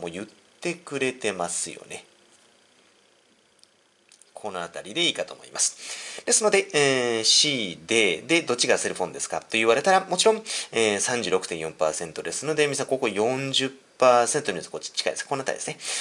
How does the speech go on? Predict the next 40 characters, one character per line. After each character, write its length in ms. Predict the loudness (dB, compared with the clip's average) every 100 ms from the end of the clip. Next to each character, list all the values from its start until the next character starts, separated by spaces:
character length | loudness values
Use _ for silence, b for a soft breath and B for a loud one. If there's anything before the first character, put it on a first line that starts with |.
| B
え 120 | 2
ー、 20 | 4
こ 100 | 2
の 40 |
あ 60 | 2
た 80 |
り 80 | 2
が、 300 | 2 4 4
あ 40 | 2
ー、 20 |
三 200 | 0 -2
十 160 | -2
六 180 | -4 -4
点 160 | -8 -6
四 180 | -6 -4
パ 260 | 0 0
ー 20 |
セ 160 | 0 -6
ン 80 | -8
ト 100 | -8
で 80 | -8
ご 140 | -10
ざ 120 | -10
い 40 | -10
ま 100 | -6
す 100 | -2
の 80 |
で、 100 | 0
こ 60 | 2
れ 60 | 4
が、 160 | 2 0 B B
え 540 | -2 0 0 -2 -2 -4
ー、 20 |
セ 320 | -6 -4 -4
ル 160 | -4 -6
フ 280 | -8 -6 -8
ォ 40 |
ン 100 | -10 -14
ズ 160 | -12 -10
と 200 | -10